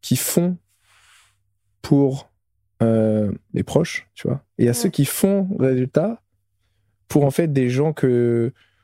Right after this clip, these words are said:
Speaker 1: qu'en soi, tu
Speaker 2: Qui m'apportent pas, ouais.
Speaker 1: qui t'apportent pas, tu vois.
Speaker 2: Non.
Speaker 1: J'ai envie de te dire que si tu trouves une forme de moteur, d'essence,
Speaker 2: Mm.
Speaker 1: c'est top.
Speaker 2: Mm.
Speaker 1: Et la vérité, c'est que t'en auras toujours. Donc, j'ai envie de te dire,
Speaker 2: C'est
Speaker 1: en
Speaker 2: ça.
Speaker 1: soi, tu peux continuer à être comme
Speaker 2: Ouais.
Speaker 1: ça, euh, t'en auras toujours, tu vois. Et finalement, t'arriveras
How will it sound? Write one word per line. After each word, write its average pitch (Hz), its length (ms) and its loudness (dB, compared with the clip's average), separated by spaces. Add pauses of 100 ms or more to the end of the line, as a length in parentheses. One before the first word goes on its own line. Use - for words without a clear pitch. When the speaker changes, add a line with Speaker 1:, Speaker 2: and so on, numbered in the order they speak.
Speaker 1:
qu'en 123 120 0
soi, 139 200 2
tu 113 640 0
Speaker 2:
Qui 233 80 -6
m'apportent 220 360 -8
pas, 285 160 -6
ouais. 220 200 -6
Speaker 1:
qui - 120 -12
t'apportent 123 320 -2
pas, - 140 0
tu - 160 -4
vois. - 80 -2
Speaker 2:
Non. 220 120 -10 (480)
Speaker 1:
J'ai - 140 2
envie 131 100 2
de 143 60 -4
te 151 60 2
dire 151 160 0
que 131 80 0
si 139 140 -4
tu 139 100 -2
trouves 135 220 0
une 127 100 2
forme 127 240 0
de 120 80 2
moteur, 127 680 0
d'essence, 123 520 -2
Speaker 2:
Mm. 240 140 -4 (680)
Speaker 1:
c'est - 160 -8
top. - 240 -4 (220)
Speaker 2:
Mm. 226 100 -6 (500)
Speaker 1:
Et 135 120 4
la 131 120 4
vérité, 139 280 0
c'est 151 120 -2
que - 40 -14
t'en 135 120 2
auras 131 160 0
toujours. 151 340 0
Donc, 113 160 -2
j'ai - 100 -2
envie 120 100 2
de - 40 -10
te 123 80 2
dire, 156 280 2
Speaker 2:
C'est 233 120 -2
Speaker 1:
en - 40 2
Speaker 2:
ça. 269 80 -2
Speaker 1:
soi, 147 180 2
tu - 120 -6
peux 135 120 0
continuer 131 340 0
à - 20 2
être 123 80 -4
comme 127 120 0
Speaker 2:
Ouais. 127 40 -4
Speaker 1:
ça, 151 240 0
euh, 123 480 0
t'en 120 200 -2
auras 117 160 0
toujours, 131 300 -2
tu 113 120 -2
vois. 110 160 2
Et 101 300 0
finalement, 123 380 0
t'arriveras 120 760 -2